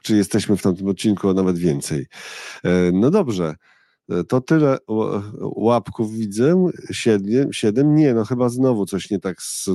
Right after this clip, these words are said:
tym. Trzeba odświeżać. Trzeba odświeżać sobie YouTube, jak ktoś chce zobaczyć, mm, ile tam łapek jest, bo tak wczoraj było właśnie, że coś się tam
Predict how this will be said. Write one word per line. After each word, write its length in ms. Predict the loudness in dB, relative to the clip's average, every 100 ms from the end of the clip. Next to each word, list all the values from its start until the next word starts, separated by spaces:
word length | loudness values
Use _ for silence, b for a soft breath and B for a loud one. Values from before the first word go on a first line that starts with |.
| 0
tym. 140 | 0
Trzeba 200 | 2 0
odświeżać. 640 | 0 -2 0 0 -2 -10 _ B B B B B -12
Trzeba 360 | -2 0 0
odświeżać 680 | -2 -4 -6 -4 -4 -6 -14 _ b b -10 -8
sobie 300 | -4 0 0
YouTube, 240 | 0 -2
jak 120 | -2
ktoś 180 | -2 -8
chce 240 | -6 -6
zobaczyć, 640 | -4 -2 -2 -2 -6 -6 -6 -10 -12
mm, 300 | -10 -6 -6 -4
ile 160 | -4
tam 180 | -4 -6 -6 -4
łapek 360 | -4 -4 -10
jest, 280 | -10 -12 -10
bo 100 | -8
tak 140 | -6
wczoraj 240 | -6 -2 -2
było 260 | 0 0
właśnie, 280 | 0 -4 -6
że 60 | -6
coś 180 | -6 -8
się 120 | -6
tam 200 | -4